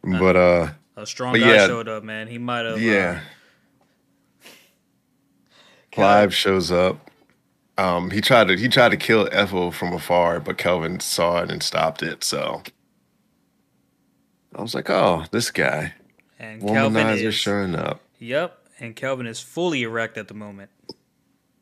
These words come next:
Speaker 2: Yeah, he can't wait.
Speaker 1: He's
Speaker 2: Wait
Speaker 1: like, "This
Speaker 2: to
Speaker 1: guy's
Speaker 2: fight.
Speaker 1: strong."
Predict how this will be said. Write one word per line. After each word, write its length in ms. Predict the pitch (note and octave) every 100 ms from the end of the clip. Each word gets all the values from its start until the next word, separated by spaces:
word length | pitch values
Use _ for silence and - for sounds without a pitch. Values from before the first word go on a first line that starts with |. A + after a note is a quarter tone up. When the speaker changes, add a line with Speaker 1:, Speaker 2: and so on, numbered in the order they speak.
| -
Speaker 2:
Yeah, 320 | E2 D#2 - - _ _
he 80 | -
can't 280 | - F2+ D#2+
wait. 360 | E2 E2 E2 - _ _ _ _ _ _ _ _ _ _ _ _
Speaker 1:
He's 140 | C#3+ C3+
Speaker 2:
Wait 160 | G#2
Speaker 1:
like, 60 | B2
"This 80 | B2
Speaker 2:
to 80 | B2
Speaker 1:
guy's 180 | - -
Speaker 2:
fight. 60 |
Speaker 1:
strong." 560 | - C#3 A#2+ A#2 A2